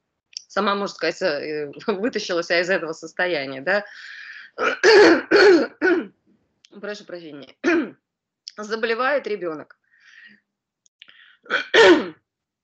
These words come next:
Мы, э, вот наша эмпатия, да, наша привязанность к нему.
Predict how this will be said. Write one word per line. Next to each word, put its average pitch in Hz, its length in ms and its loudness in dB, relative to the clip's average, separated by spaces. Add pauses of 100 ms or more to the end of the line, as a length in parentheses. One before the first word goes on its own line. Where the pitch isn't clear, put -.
(240)
Мы, 247 480 -8 (120)
э, 160 380 -12 (640)
вот 175 120 -14
наша 220 280 -4
эмпатия, 196 600 -6
да, 165 220 -16
наша 190 280 -14
привязанность 196 640 -4
к - 80 -20
нему. 139 420 -20